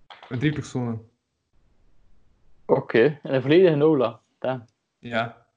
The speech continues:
Speaker 2: Was het een kleine klas of was het gewoon van, "Je mag maar met drie"?
Speaker 1: Ik weet het niet. Ik, ik, ja, ik denk dat hij het heeft gezegd, maar ik weet het niet meer.
Speaker 2: Want ik heb ook een kleine klas gezeten dat we echt een examen gedaan hebben met tien personen of zo, toch, maar dat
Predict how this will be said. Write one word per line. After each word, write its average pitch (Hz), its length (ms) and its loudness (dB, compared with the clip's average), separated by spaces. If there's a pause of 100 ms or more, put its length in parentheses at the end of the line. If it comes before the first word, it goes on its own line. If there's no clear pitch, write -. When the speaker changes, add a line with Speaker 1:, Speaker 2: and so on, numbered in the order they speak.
(240)
Speaker 2:
Was 131 160 0
het - 100 -6
een 143 80 0
kleine 151 300 0
klas - 280 -6
of 165 100 -2
was 127 140 -2
het - 100 -20
gewoon 135 340 -4
van, 123 460 -6 (160)
"Je 139 380 -14
mag 143 100 -4
maar 131 140 0
met 113 160 -4
drie"? - 280 -6 (640)
Speaker 1:
Ik - 120 -20
weet 113 160 -10
het 113 80 -12
niet. 104 160 -14 (440)
Ik, 104 160 -10
ik, 113 260 -12 (200)
ja, 104 440 -8
ik - 80 -20 (120)
denk - 0 - (140)
dat 120 80 -6
hij 135 100 -2
het 147 140 -8
heeft 147 160 -8
gezegd, 139 280 -4
maar 135 80 -10
ik - 80 -18
weet 117 160 -6
het 113 100 -12
niet 110 100 -12
meer. 107 220 -12 (360)
Speaker 2:
Want 123 280 -10
ik 123 160 -2
heb 151 120 2
ook 156 120 -2
een 160 100 -2
kleine 143 300 -2
klas 139 200 -2
gezeten 131 380 -4
dat 110 180 -4
we 110 60 -2
echt 120 180 -10
een 139 100 -8
examen 120 460 -4
gedaan 120 220 -2
hebben 123 180 -4
met 101 100 -12
tien 117 160 -8
personen 123 460 -6
of 117 100 -8
zo, 117 180 -8
toch, 117 220 -6
maar 110 160 -8
dat 110 100 -12